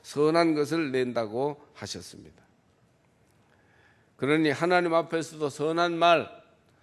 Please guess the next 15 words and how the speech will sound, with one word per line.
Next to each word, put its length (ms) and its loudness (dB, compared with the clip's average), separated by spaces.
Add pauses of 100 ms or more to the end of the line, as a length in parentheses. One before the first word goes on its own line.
(240)
덕을 280 4
세우는 380 2
말, 440 6 (420)
거룩한 520 2
말로 580 4
의를 400 4
이루고 560 -2 (540)
구원받은 680 2
자의 400 2
구원을 360 0
완성해가는 880 -2 (340)
그런 240 -4
성도가 680 -6
되시기를 440 -2
바랍니다. 640 2